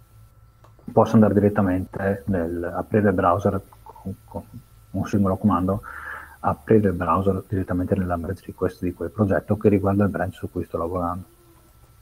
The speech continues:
In più vede anche se la pipeline è andata con successo, eccetera. Insomma, vede lo status del,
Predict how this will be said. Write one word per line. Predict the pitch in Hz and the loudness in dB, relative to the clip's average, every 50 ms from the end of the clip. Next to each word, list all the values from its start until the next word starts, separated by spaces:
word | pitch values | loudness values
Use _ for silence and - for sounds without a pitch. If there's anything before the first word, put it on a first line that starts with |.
| _ _ | _ _
In | - 113 107 95 | -2 0 0 2
più | - 95 95 98 98 | 4 4 6 6 6
vede | 92 90 85 85 | 6 4 4 4
anche | 80 85 - - - | 2 2 0 0 -2
se | - - | -2 0
la | 90 87 | -2 0
pipeline | - - 85 82 85 - - 87 85 85 87 87 | 0 0 -2 -2 -2 -4 -4 -4 -4 -4 -4 -4
è | 87 85 85 87 90 | -4 -4 -4 -4 -6
andata | 87 85 82 80 - 95 | -6 -6 -6 -6 -6 -6
con | - - - - - | -8 -10 -14 -18 -20
successo, | - - 95 - - 104 95 95 95 - - - 98 92 92 | -16 -16 -16 -2 0 0 2 2 0 -2 0 2 2 2 2
eccetera. | 92 87 - - 80 73 - 87 - 80 | 0 0 -2 -2 -2 -2 -2 -6 -10 -10
Insomma, | - - - - 82 87 90 | -16 -18 -14 -12 -10 -10 -8
vede | 90 90 90 | -8 -10 -10
lo | - - | -12 -14
status | - - 87 82 - - 98 92 - - | -6 -4 -4 -4 -2 -4 -10 -10 -10 -12
del, | - 92 90 90 90 85 - | -12 -10 -8 -8 -8 -8 -10